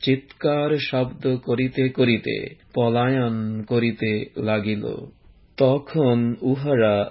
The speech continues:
ওই তিনশত তুরি বাজাইল,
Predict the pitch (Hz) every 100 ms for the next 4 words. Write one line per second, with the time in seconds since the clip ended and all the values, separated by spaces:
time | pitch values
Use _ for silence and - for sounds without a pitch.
0 | - 110 110 107 - 117 127 151 160 139
1 | 123 113 107 - 117 117 107 104 98 101
2 | 107 101 95 95 -